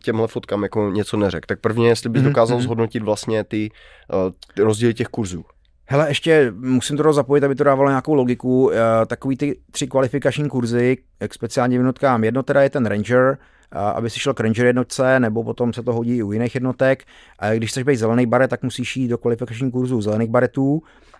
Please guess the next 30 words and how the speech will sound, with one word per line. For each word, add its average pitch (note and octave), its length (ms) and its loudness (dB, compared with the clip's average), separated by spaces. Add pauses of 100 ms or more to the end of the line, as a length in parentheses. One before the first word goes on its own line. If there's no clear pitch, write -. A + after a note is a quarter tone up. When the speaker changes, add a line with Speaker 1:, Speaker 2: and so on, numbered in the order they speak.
Speaker 2:
Eh, A2 300 2
to A#2 100 -8
jsou C#3+ 200 -2
dva, A#2+ 140 2
který B2+ 180 -4
jsem C3+ 160 -4
dělal C3+ 220 4
já, G2+ 380 0 (220)
takže A2+ 220 -8
jsem B2 140 -2
taky A#2 220 -4
schopen B2+ 300 -2
posoudit, A#2+ 380 -4
jakoby, B2+ 280 -2
Speaker 1:
Ok. B2+ 60 4
Speaker 2:
jaký C3 120 0
to C#3+ 100 4
bylo. G#2+ 360 2 (340)
A A2 260 4
pak A2 180 -2
je C3 120 4
samozřejmě B2+ 400 0
ten B2+ 380 0
bats, - 640 -2
Basic A2+ 360 -4
Speaker 1:
Mhm. A2+ 80 0
Speaker 2:
Underwater A#2 540 2 (160)
Demolition A2+ 520 0
Seal A#2 280 -2
Training, A#2 640 0